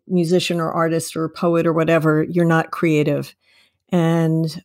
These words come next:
my life's journey has really enlightened me in big ways about how much creativity we all come into the world with,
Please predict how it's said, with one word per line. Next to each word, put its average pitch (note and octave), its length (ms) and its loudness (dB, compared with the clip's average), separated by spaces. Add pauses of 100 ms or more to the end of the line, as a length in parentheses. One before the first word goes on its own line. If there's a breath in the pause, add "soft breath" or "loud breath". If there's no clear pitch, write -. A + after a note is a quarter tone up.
(140)
my F#3 220 2
life's F3+ 320 2
journey F3 380 2
has D#3+ 280 -4
really D#3+ 640 -2
enlightened F3 480 0
me D3 380 -6
in E3 80 -6
big F3+ 220 2
ways F#3+ 340 4
about D#3+ 340 -2
how F#3 180 -4
much F#3+ 220 -2
creativity F3 560 0
we E3 200 -2
all F3 200 0
come F3+ 240 0
into E3+ 220 -2
the E3 100 -2
world F#3 320 0
with, - 380 -10